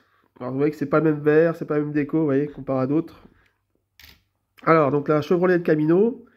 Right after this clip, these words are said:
Et la petite parcu-, particularité, pardon, c'est que le châssis est peint.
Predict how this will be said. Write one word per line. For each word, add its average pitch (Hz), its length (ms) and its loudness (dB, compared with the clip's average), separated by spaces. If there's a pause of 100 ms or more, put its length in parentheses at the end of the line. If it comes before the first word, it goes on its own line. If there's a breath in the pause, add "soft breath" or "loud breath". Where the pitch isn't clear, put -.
(800 soft breath)
Et - 20 -16
la 156 100 0
petite 196 180 -6
parcu-, 190 320 0 (260)
particularité, 185 960 -2
pardon, 175 600 0 (360 soft breath)
c'est 175 180 -6
que 170 120 -2
le 151 40 0
châssis 190 300 -4
est 185 80 6
peint. 175 340 0